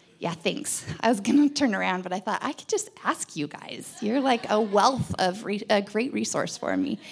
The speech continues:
Um, you text it to that number, and it'll kinda send you a link to a digital sign up that says, "What do we still need?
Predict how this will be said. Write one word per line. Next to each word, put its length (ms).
Um, 300
you 180
text 360
it 100
to 80
that 180
number, 420
and 220
it'll 200
kinda 260
send 240
you 100
a 60
link 400
to 140
a 80
digital 440
sign 360
up 240
that 160
says, 280
"What 140
do 100
we 120
still 280
need? 540